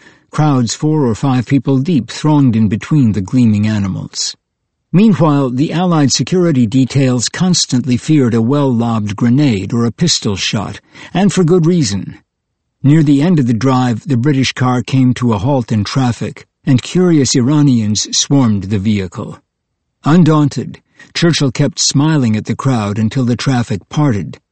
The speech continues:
and he was underway again. Once he reached his embassy, tightly guarded by a regiment of Indian Sikhs, he brushed off any meetings and went directly to bed,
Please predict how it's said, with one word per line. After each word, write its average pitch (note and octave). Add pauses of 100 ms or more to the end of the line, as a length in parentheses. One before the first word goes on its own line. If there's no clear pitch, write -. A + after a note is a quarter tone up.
(180)
and C3+
he C#3
was B2
underway G#2
again. G#2 (640)
Once F3
he E3
reached F3+
his D3+
embassy, C3 (180)
tightly D#3+
guarded A#2+
by A2+
a A#2+
regiment B2
of A#2
Indian B2+
Sikhs, - (220)
he E3
brushed C#3+
off D3+
any A#2
meetings A2
and C#3
went C#3+
directly C3+
to A#2+
bed, G#2